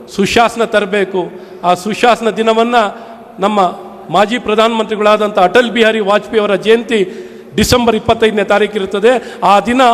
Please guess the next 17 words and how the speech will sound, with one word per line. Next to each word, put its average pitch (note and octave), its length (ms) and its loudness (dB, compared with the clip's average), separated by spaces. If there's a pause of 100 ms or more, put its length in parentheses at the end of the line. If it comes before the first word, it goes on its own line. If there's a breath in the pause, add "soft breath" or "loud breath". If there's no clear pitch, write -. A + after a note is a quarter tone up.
(160)
ಅವರ D4+ 180 4 (160)
ಜಯಂತಿಯನ್ನ A3+ 500 0 (440 loud breath)
ಈ G#3+ 40 -2 (120)
ಪ್ರತಿಷ್ಠಾನದ G3+ 640 0
ಮೂಲಕ F#3 160 0 (160)
ಮಾಡೋಂಥದ್ದಾಗತ್ತೆ. A#3+ 720 2 (480 loud breath)
ಜೂನ್ D#4 280 4
ಇಪ್ಪತ್ತೇಳನೇ B3 560 0 (120)
ತಾರೀಕು G3 400 -2 (580)
ನಾಡಪ್ರಭು F#3+ 420 2 (120)
ಕೆಂಪೇಗೌಡರ G3 520 0
ಜಯಂತಿಯನ್ನ F#3+ 420 2 (100)
ಮಾಡೋಂಥದ್ದು F3+ 480 2
ಈ E3+ 100 -4
ವೇದಿಕೆ F#3 280 4 (100)
ಮೂಲಕ F3 180 -2 (140)
ಮಾಡೋಂಥದ್ದಾಗತ್ತೆ. F3+ 720 2